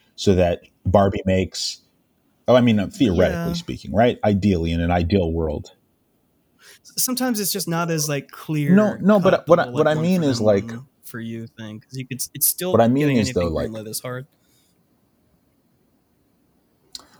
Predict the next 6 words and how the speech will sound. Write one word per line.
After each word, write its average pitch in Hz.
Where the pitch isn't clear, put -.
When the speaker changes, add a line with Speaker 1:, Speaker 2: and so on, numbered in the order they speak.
Speaker 1:
a 101
lot 127
of 139
these 123
folks -
make 95